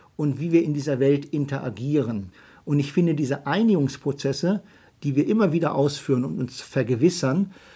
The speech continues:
führen dazu, dass wir halt nicht in Scheinwelten leben.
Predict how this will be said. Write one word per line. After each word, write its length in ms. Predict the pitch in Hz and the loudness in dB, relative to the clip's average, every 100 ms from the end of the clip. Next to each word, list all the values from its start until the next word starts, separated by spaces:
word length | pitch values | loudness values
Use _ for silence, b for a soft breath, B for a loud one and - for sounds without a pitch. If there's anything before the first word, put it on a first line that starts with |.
| B | B
führen 400 | - - 180 165 | -8 0 2 4
dazu, 240 | 156 143 165 | 0 0 -4
dass 160 | 156 | -2
wir 80 | 131 | -2
halt 100 | 135 | 0
nicht 220 | 185 185 | -2 -2
in 80 | 139 | -4
Scheinwelten 720 | - 123 120 107 104 104 110 | -2 -2 0 -2 -6 -8 -8
leben. 340 | 104 95 101 | -6 -6 -8